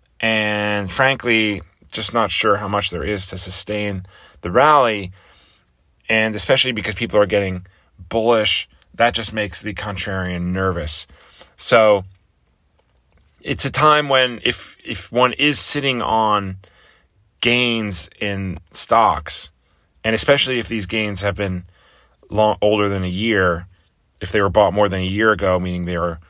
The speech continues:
long-term gains for tax purposes, it may make some sense to trim some of these winners.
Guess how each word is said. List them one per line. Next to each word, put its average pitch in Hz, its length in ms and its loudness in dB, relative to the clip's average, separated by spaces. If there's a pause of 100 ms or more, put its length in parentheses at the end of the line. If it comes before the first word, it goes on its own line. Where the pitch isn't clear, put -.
(160)
long-term 113 640 2
gains 95 300 -4
for - 100 -10
tax 143 360 0
purposes, 95 580 -2 (500)
it 107 220 -8
may 160 1200 2 (560)
make 135 460 4
some 135 260 -2
sense 135 920 0 (680)
to - 100 -14
trim 131 480 0
some 107 280 -2
of 95 60 -6
these 92 200 -6
winners. 87 500 -8